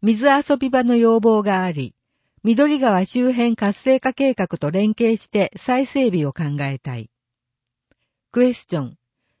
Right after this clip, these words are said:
緑川右岸左岸の桜並木の再整備はどう進める計画なのか。アンサー。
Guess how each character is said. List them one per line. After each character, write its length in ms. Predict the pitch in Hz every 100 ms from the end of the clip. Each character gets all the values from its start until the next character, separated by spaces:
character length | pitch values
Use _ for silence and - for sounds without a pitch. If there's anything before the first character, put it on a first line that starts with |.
| _
緑 420 | 214 233 285 311
川 340 | 285 233 175 -
右 120 | 269
岸 280 | 240 185 151
左 220 | - 254
岸 180 | 220 180
の 220 | 147 131 -
桜 400 | - 220 285 294
並 260 | 294 285 247
木 140 | 196
の 140 | 160 170
再 280 | 262 262
整 220 | 262 277 226
備 180 | 170
は 200 | 143 135 165
ど 200 | 277 262
う 40 |
進 300 | - 185 190
め 80 | 185
る 100 | 190
計 220 | 185 180
画 220 | 185 180
な 100 | 170
の 140 | 156 127
か。 260 | 127 101 _ _ _ _ _ _ _ _ _ _ _
ア 140 | - 247
ン 100 | 202
サ 340 | - 139
ー。 40 | 127